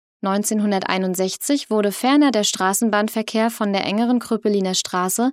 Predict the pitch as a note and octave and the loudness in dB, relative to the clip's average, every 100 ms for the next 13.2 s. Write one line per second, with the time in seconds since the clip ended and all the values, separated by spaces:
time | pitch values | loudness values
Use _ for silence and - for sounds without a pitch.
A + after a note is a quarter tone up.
0 | - C#4+ D4+ B3+ F#3+ F#3 F#3+ A3+ C4 A3+ | 0 2 2 2 2 2 2 0 2 2
1 | G3 F#3+ - F3+ F3 F#3 - F3 F3 - | 2 2 0 -2 -4 -4 -6 -4 -4 -6
2 | - - _ _ _ _ D4+ E4 C4+ A#3 | -12 -18 _ _ _ _ 2 4 4 4
3 | G3+ F#3+ A3 A3+ - F#3+ G3+ - G#3+ F#3+ | 2 2 0 0 -2 -2 0 0 0 0
4 | F#3+ G3 F#3+ - F3+ - F3+ - - C#4+ | 0 -2 -4 -6 -8 -4 -4 -4 0 0
5 | - _ D#4+ - D4+ - G#3 G#3 A#3+ A3+ | 0 _ -4 0 -2 0 -2 0 0 0
6 | - F#3+ F#3 - B3+ A3+ G3+ G3 F3+ F3+ | 0 -2 -2 0 -2 0 0 -2 0 -2
7 | F#3+ C4 - G3 F#3+ F#3+ F3+ F3 E3+ E3 | 2 0 2 0 0 0 -2 -2 -2 -4
8 | F3 - _ _ _ _ _ _ F#3+ G#3 | -6 -12 _ _ _ _ _ _ 2 2
9 | C4+ - G#3+ G3 - A3 B3 B3+ A3 G3 | 2 0 -2 -2 0 0 4 2 2 0
10 | F#3 F#3 F3+ - F#3 G#3 - B3 G3+ G#3 | 0 -2 -4 -2 0 0 0 -2 -2 -4
11 | - C#4 B3 G3+ F#3 E3+ F3 - G#3+ A3 | 0 2 4 4 2 0 -4 -2 0 0
12 | B3 A#3+ A#3 C#4+ D4 - F#3+ - E3+ D#3+ | 0 0 0 0 2 2 0 -2 -4 -4
13 | - | -10